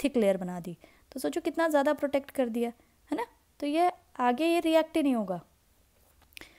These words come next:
Now see, during anodizing, a clean aluminium article is made the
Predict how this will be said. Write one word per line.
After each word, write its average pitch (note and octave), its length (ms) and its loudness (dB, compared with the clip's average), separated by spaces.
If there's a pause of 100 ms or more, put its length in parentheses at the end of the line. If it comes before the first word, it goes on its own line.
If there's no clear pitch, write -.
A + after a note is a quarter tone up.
(200)
Now C#4 100 -2
see, E4+ 280 -2
during C#4+ 380 2 (100)
anodizing, C4 640 2 (140)
a C4 160 0
clean D#4 340 0 (100)
aluminium C4 560 2 (100)
article A3+ 420 -2
is C#4 180 0
made A#3+ 320 0 (680)
the A#3+ 180 0